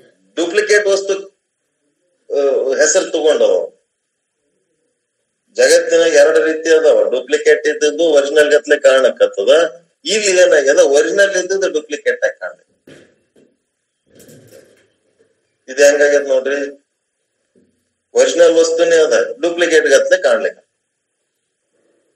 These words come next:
ಸಂಸರ್ಗ ಅಧ್ಯಾಸ ಅಂದ್ರೆ ಬಾಧೆ ಹೊಂದಲು ಅಯೋಗ್ಯವಾದ ವಸ್ತುವಿನ ಸ್ವರೂಪ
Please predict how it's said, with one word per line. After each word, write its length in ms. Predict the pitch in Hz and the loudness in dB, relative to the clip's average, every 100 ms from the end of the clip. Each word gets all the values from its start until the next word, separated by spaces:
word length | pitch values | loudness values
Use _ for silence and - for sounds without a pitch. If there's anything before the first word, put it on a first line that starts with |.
| _ _ _ _ _ _ _ _ _ _ _ _ _ _ _ _ _ _ _ _ _ _ _ - | _ _ _ _ _ _ _ _ _ _ _ _ _ _ _ _ _ _ _ _ _ _ _ -2
ಸಂಸರ್ಗ 680 | 147 180 - 202 - 196 | 0 0 -2 -2 0 2
ಅಧ್ಯಾಸ 420 | 185 180 180 170 170 | 4 4 4 2 2
ಅಂದ್ರೆ 800 | 170 160 151 135 123 135 190 202 - _ _ _ - | 2 2 2 4 4 4 4 0 -10 _ _ _ -4
ಬಾಧೆ 440 | 110 131 180 196 | -4 -2 -2 0
ಹೊಂದಲು 560 | 196 180 175 156 151 175 | 2 2 2 2 2 2
ಅಯೋಗ್ಯವಾದ 1000 | 120 135 196 226 - - 202 190 180 180 | 2 0 0 0 -2 -2 2 2 4 4
ವಸ್ತುವಿನ 800 | 170 160 160 - 165 160 151 139 | 4 2 -2 -6 -4 0 2 0
ಸ್ವರೂಪ 560 | 139 135 131 117 - | -2 -8 -6 -10 -2